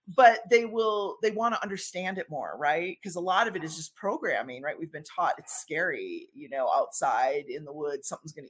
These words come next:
eat you or <laughs> you're gonna get bit by something or whatever. But a lot of these are fear programs to take us away from our power source, right, Rue?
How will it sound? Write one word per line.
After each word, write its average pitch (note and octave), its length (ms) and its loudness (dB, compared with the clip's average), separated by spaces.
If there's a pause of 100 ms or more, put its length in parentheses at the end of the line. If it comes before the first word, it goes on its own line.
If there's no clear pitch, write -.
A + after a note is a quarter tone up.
(120)
eat - 220 -10
you B2+ 160 -10
or A#2 260 0 (160)
<laughs> - 140 -20
you're E3+ 120 0
gonna D3+ 240 -4 (200)
get - 260 0
bit E3+ 200 2
by D3 160 2
something E3 520 2
or D#3 160 0
whatever. D#3 540 4 (240)
But G3 80 0
a G3+ 60 4
lot G3 200 8
of - 80 -4
these A#3 140 -2
are E3+ 80 4
fear C4 280 -4
programs C#3 800 -2 (180)
to D#3+ 80 -8
take G#4+ 300 2
us G#3 140 4
away D#3+ 400 6
from E3 240 0
our D3+ 300 2
power D3 280 2
source, C3+ 540 -4
right, F#3+ 160 -2
Rue? A3+ 180 -6